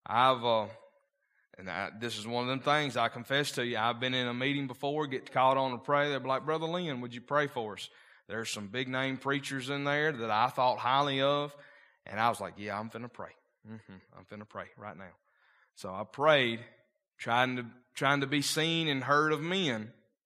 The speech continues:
Trying to impress other men, and I'm telling you, the Lord took the words out of my mouth. All I could say was, "In Jesus' name, amen." I, I,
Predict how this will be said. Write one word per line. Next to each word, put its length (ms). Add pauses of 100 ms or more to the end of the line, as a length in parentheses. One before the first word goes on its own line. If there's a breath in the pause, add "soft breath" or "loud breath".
(520)
Trying 320
to 140
impress 520
other 220
men, 320
and 100
I'm 120
telling 260
you, 80
the 80
Lord 380
took 160
the 80
words 320
out 100
of 80
my 80
mouth. 320 (2500)
All 140
I 100
could 140
say 200
was, 220
"In 120
Jesus' 380
name, 280
amen." 320 (1300)
I, 120 (120)
I, 180